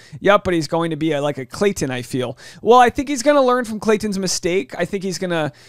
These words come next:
have more empathy than Clayton did. Respectfully, Clayton, of course, was in it for himself. <coughs> Excuse me, Dayquil Dave, just trying to get through the day. By the way, hit the like button. I've been super under the weather making videos nonstop for you, uh, for you animals out there.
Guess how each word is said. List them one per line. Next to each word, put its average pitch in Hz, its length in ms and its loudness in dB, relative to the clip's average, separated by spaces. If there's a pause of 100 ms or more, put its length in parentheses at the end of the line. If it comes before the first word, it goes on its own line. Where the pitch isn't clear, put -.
have 185 200 4
more 180 200 0
empathy 180 340 -2
than 175 240 -4
Clayton 165 380 -4
did. 151 160 0
Respectfully, 156 580 2
Clayton, 170 320 -2
of 139 80 -8
course, 156 300 -4 (280)
was 151 160 -2
in 170 80 -2
it 156 80 -6
for 147 140 -6
himself. 160 380 -2 (440)
<coughs> - 480 -2 (720)
Excuse 196 360 2
me, 147 200 -8
Dayquil 175 580 2
Dave, 156 340 2
just 165 160 -6
trying 170 140 -4
to 160 60 -6
get 151 120 -4
through 160 100 -4
the 143 100 -4
day. 143 260 -2 (420)
By 214 140 6
the - 40 4
way, - 80 2
hit 320 140 0
the 247 100 4
like 185 300 4
button. 139 220 -6
I've 220 140 2
been 170 220 0
super 185 400 -2
under 175 160 4
the 147 120 2
weather 147 280 4
making 139 300 -2
videos 139 380 0
nonstop 151 540 0
for 135 100 -4
you, 135 260 2 (380)
uh, 131 240 0 (180)
for 147 140 2
you 151 160 6
animals 151 480 2
out 151 180 4
there. 147 300 2